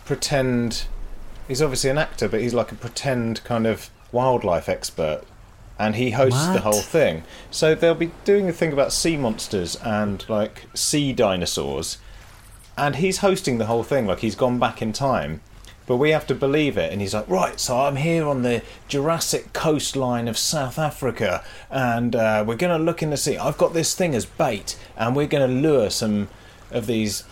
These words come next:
Speaker 1: dinosaurs, right? But they've skewed it so far to this guy so that they'll be on a boat and he'll be spending ten minutes of the programme explaining how they're gonna put this, like, camera over the side of the boat and maybe they'll get some footage of this dinosaur. And you're like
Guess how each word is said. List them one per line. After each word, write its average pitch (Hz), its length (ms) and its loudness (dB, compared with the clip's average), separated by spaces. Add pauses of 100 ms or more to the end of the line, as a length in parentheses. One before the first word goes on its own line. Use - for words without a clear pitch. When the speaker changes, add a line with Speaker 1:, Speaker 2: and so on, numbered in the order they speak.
(140)
Speaker 1:
dinosaurs, 127 680 -2
right? 87 200 -2 (540)
But 160 120 4
they've 170 180 2
skewed 214 380 2
it 156 140 0
so 175 260 4
far 175 320 4
to - 160 -2
this 117 200 0
guy 147 280 4
so 127 200 0
that 131 120 2 (280)
they'll 156 140 2
be 165 140 4
on 185 120 4
a 175 60 2
boat 147 360 4
and 123 100 -2
he'll 139 120 0
be 151 200 -4
spending 185 340 0
ten 190 320 0
minutes 185 300 -2
of 123 100 -2
the 123 60 0
programme 123 460 2
explaining 127 520 2
how 139 280 2
they're 131 140 4
gonna 120 360 2 (520)
put - 200 0
this, 127 280 0
like, 120 200 0
camera 120 460 2
over 101 180 0
the 98 80 -4
side 110 300 2
of 104 100 -2
the 107 80 -2
boat 104 360 4
and 110 200 0
maybe 120 260 2
they'll 107 160 4
get 113 180 0
some 113 160 -2
footage 104 440 -2
of 101 120 -6
this 101 120 -2
dinosaur. 143 640 0
And 95 100 -2
you're 131 100 2
like 143 200 2